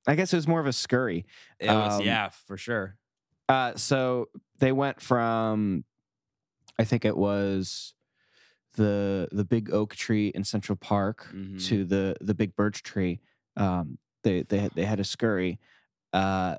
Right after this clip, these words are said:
Speaker 2: That's a
Speaker 1: where
Speaker 2: long
Speaker 1: they
Speaker 2: way. That's like a, that's a
Speaker 1: w-
Speaker 2: distance for
Speaker 1: It's a
Speaker 2: them.
Speaker 1: dis-, it's, that's like the, that's like the Civil Rights March back in the sixties, just for squirrels.
Speaker 2: Yeah.
Speaker 1: Um, and what was, what was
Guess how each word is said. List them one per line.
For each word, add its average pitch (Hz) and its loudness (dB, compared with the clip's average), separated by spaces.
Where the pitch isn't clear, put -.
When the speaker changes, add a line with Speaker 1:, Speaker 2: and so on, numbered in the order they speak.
Speaker 2:
That's 104 2
a - 2
Speaker 1:
where 104 2
Speaker 2:
long 104 0
Speaker 1:
they 95 0
Speaker 2:
way. 98 -4
That's 107 -8
like 139 0
a, 101 -8
that's 117 -6
a 123 -2
Speaker 1:
w- 95 -6
Speaker 2:
distance - -8
for - -4
Speaker 1:
It's - -2
a - 2
Speaker 2:
them. 117 0
Speaker 1:
dis-, 160 -4
it's, - -4
that's 123 0
like 165 0
the, 151 0
that's - -10
like 135 0
the 135 0
Civil 120 2
Rights 113 -2
March 87 -4
back 92 -2
in 90 -6
the 87 -4
sixties, - -8
just - -4
for 92 -10
squirrels. 92 -2
Speaker 2:
Yeah. 110 0
Speaker 1:
Um, 92 0
and 113 2
what 123 2
was, 127 -2
what 117 2
was 107 -2